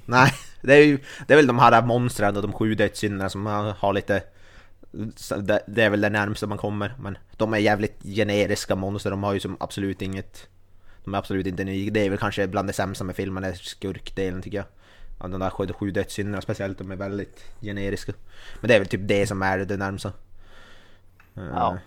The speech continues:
Speaker 2: Fast sen
Speaker 1: ja.
Speaker 2: tycker jag, alltså, det, det man kan säga lite grann där är ju att, alltså, skräck handlar ju väldigt mycket om att få publiken att känna medkänsla med karaktärerna som man har. Alltså, tycker man inte om
Speaker 1: Mm.
Speaker 2: karaktärerna och bryr sig inte om det, då blir man inte skrämd heller.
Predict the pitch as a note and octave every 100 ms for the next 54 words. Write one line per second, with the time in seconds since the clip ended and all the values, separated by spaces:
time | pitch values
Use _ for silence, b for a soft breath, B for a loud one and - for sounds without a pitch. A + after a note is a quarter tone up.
0 | - - - C#3 D#3 E3+ F#3 D#3+ D#3 C#3+
1 | C#3+ C#3 C#3 D3 C#3+ C#3+ E3+ E3 E3 D#3+
2 | D#3+ C#3+ E3+ D#3+ E3 F#3 C3+ A2+ A2+ G#2+
3 | G#2+ G#2+ A2 A2 A2+ A#2+ - C#3+ B2 B2+
4 | - - F3 F3 - C3 C#3 C3 B2 A#2+
5 | B2 C3 A#2 A2 B2 G#2+ G#2+ G#2 - A#2+
6 | A2 G#2+ G#2 B2+ B2 B2+ C3 - A#2 A2+
7 | C3 A2 A2 A#2 A2 A2 - C3 A#2 G#2+
8 | A2+ G#2+ G#2+ G2+ A#2 A2 - B2+ A#2 G#2
9 | G2+ A2 A2+ B2+ F#2+ F2+ F2+ G2 C3 C3
10 | A#2 A2+ A2+ A2+ A2+ G2+ A#2+ A2 G#2+ A2+
11 | G#2+ A2+ A#2+ A2 G#2+ G#2+ A2+ A2 A2 -
12 | A#2 A2+ A#2 C3 G#2